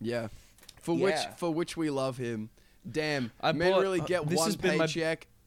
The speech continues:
Speaker 1: and spend all day money on Carhartt jeans and ikea lamp.
Speaker 2: Yo, yo, yo, you know how fucking mad I am that I'm not out at iso right now because Carhartt just did the release their, their, their winter, their, their fall winter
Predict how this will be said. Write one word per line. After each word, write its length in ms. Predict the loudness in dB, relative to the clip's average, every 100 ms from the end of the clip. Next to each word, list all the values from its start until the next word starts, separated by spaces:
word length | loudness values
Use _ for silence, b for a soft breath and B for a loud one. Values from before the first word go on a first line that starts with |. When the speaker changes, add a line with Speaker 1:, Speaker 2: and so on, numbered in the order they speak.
| _ -4
Speaker 1:
and 160 | -2
spend 420 | -2 -2 -2 0 0
all 140 | 0
day 200 | 0 0
money 400 | 0 0 0 0
on 220 | 0 -2
Carhartt 500 | -4 -2 0 0 -2 -2
jeans 460 | -2 -2 -2 -4 -6
and 120 | -4
ikea 500 | -2 -2 -2 -2 0
lamp. 400 | -2 -2 -4 -6 -10 b b b b b b b -4
Speaker 2:
Yo, 460 | 2 4 4 2 -4 -16 -10
yo, 480 | -2 2 2 0 -4 _
yo, 400 | 0 4 4 2 0
you 80 | 0
know 60 |
how 140 | 0 0
fucking 440 | 2 0 2 -2
mad 200 | 2 2
I 80 | 2
am 160 | 2 2
that 100 | 0
I'm 140 | 0
not 160 | 0 2
out 160 | 2
at 80 | 2
iso 340 | 0 0 -2 -2
right 160 | 0
now 140 | -2 -2
because 300 | -4 -4 -2
Carhartt 480 | 2 2 4 0 -2 B B -2
just 460 | 0 0 -4 -8 -2
did 200 | -2 0
the 80 |
release 320 | 2 2 2 0
their, 160 | -2
their, 340 | 0 0 0 0
their 240 | -2 -2 -4 -12 -14 -8 -2
winter, 500 | 0 2 2 0 0
their, 220 | 0 0
their 160 | 0 -2
fall 280 | 0 2 2
winter 340 | 2 2 0